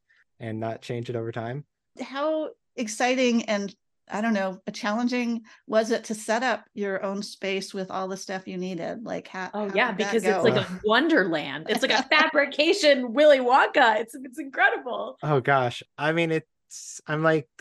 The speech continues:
Speaker 1: three years into overnight success, pretty much.
Speaker 2: <laughs> Right.
Speaker 1: Um,
Speaker 2: <laughs> There
Speaker 1: I
Speaker 2: we go.
Speaker 1: started, so I started the company early twenty twenty, but really I,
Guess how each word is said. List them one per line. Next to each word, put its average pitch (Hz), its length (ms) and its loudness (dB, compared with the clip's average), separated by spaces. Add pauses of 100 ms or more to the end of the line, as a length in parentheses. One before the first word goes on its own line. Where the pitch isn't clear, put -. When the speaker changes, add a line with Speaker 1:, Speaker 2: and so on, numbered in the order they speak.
Speaker 1:
three 160 260 4
years 185 320 6
into 185 460 0
overnight 180 420 -2
success, - 640 -6
pretty - 180 2
much. - 480 0
Speaker 2:
<laughs> - 420 -2
Right. 196 260 0
Speaker 1:
Um, 135 580 6
Speaker 2:
<laughs> - 0 -
There - 240 4
Speaker 1:
I - 40 10
Speaker 2:
we 220 60 4
go. 190 280 8
Speaker 1:
started, 185 260 4 (520)
so 160 140 2
I 151 100 4
started 175 360 2
the 170 80 -4
company 156 400 -4
early 143 300 0
twenty 143 300 -4
twenty, 135 320 -2
but 123 260 -4
really 131 340 2
I, 117 120 0